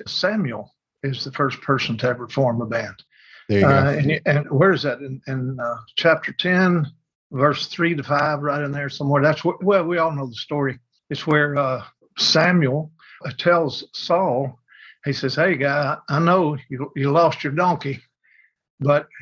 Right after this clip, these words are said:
Speaker 1: here's a word that'll change everything for you." And he did. He, he prophesied, and they did. It was one of those kind of prophecies that didn't have time to be excused. "Tomorrow, you're going to encounter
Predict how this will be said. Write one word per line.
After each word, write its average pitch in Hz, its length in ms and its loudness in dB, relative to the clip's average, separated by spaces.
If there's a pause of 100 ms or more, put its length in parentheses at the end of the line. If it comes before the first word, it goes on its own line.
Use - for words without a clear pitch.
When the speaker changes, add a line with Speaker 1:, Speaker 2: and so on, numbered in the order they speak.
(260)
Speaker 1:
here's 151 280 -2
a 143 40 -4
word 160 300 0
that'll 131 300 -8 (160)
change 160 340 2
everything 147 460 0
for 147 240 -4
you." 156 80 2
And 143 100 -2
he 143 60 -4
did. 196 220 0
He, 123 80 -8 (180)
he 151 200 -4 (340)
prophesied, 135 580 -2
and 143 100 -2
they 139 60 2
did. 170 200 2
It - 360 -8
was 139 80 4
one 208 120 4
of 214 60 2
those 180 120 -2
kind 180 160 -2
of - 80 -6
prophecies 165 460 -2
that 143 160 -4
didn't 156 180 -2
have 147 380 -4
time 170 340 0
to 135 440 0 (180)
be 156 100 4
excused. 170 760 -2 (440)
"Tomorrow, 151 680 2 (160)
you're 143 140 -8
going 143 380 -2
to 143 160 0
encounter 127 580 0